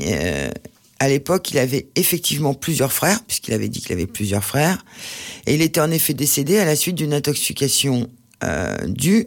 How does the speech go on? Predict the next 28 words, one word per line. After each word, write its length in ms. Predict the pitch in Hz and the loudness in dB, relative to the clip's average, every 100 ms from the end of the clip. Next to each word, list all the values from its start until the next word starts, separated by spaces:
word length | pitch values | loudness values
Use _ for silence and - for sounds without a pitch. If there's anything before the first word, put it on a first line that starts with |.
| - | 0
à 120 | 131 | -2
du 140 | 127 135 | 0 0
lait 160 | 131 | 0
caillé 360 | 131 123 143 - | 0 0 0 0
avarié. 480 | - 147 123 101 - - _ - - - - - | 0 0 0 -2 -6 -12 _ -20 -20 -20 -10 -2
Donc 140 | 147 - - | -2 0 2
tout 160 | 190 160 | 2 0
corroborait, 560 | - 113 131 120 120 110 | -2 0 2 2 2 0
je 60 | |
veux 60 | - | -2
dire, 140 | 80 76 | -6 -4
le 80 | |
môme, 200 | 90 147 | -2 0
il 80 | 110 | 0
peut 100 | - | -2
pas 180 | - 92 | -2 0
inventer 500 | - 113 120 113 160 | 2 2 2 2 -2
qu'il 180 | - 113 | -2 -2
est 300 | 98 101 131 - - - 113 | -2 -2 -8 -14 -20 -14 0
décédé, 640 | 151 - 151 147 165 139 | 2 4 2 4 2 4
euh, 260 | 107 104 95 | 2 0 -2
que, 200 | - 110 | -4 -4
qu'une 260 | - 127 | -4 -2
personne 340 | 123 127 147 139 | 2 2 2 0
est 80 | |
décédée 540 | 113 127 135 123 147 120 | 0 0 -2 0 0 0
à, 300 | 87 58 - - - - - - | -2 -4 -8 -14 -18 -18 -16 -6
à 480 | 87 64 55 53 | -2 0 0 -2